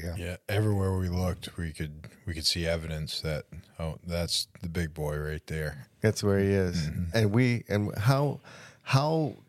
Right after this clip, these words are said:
Speaker 3: close were we, would you say, on certain occasions? Or did we, you feel like we missed him by
Speaker 1: It's hard to say, but I, <clears throat> I think he, at some point or another,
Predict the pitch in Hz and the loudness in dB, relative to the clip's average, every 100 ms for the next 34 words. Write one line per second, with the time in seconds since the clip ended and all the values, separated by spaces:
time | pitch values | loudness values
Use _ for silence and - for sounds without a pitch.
0 | - - 135 123 - 92 85 78 90 98 | -10 4 4 4 2 0 0 -2 -4 -6
1 | - - - 104 101 95 98 - 98 87 | -14 -20 -6 4 4 4 2 2 0 0
2 | 90 - 90 95 - 104 87 95 - 98 | -2 -2 2 2 0 -2 0 -2 2 2
3 | 92 90 90 87 - 104 98 110 113 127 | 4 0 -2 -2 4 4 6 2 4 4
4 | 113 107 127 117 113 113 104 104 110 - | 2 2 4 4 4 2 2 4 2 2
5 | 110 107 101 95 92 92 - _ _ - | 0 4 4 4 4 0 -4 _ _ -20
6 | _ - - - _ _ _ - - - | _ -14 -14 -14 _ _ _ -20 -20 -20
7 | - - - 92 78 82 - 82 82 85 | -10 -4 -2 -2 -2 -4 -4 -6 -4 -2
8 | 87 101 104 92 - - - - - _ | -2 2 2 2 0 -4 -8 -16 -20 _
9 | - 104 101 - 110 - _ _ _ _ | -2 0 2 0 0 -4 _ _ _ _
10 | - - 110 104 90 - - - _ - | -12 -2 2 2 0 -12 -20 -20 _ -14
11 | - - - - - - - - - - | -4 -4 -4 -16 -16 -12 -10 -10 -8 -2
12 | 127 - 123 120 101 95 98 104 104 | 4 6 6 0 0 -2 2 2 2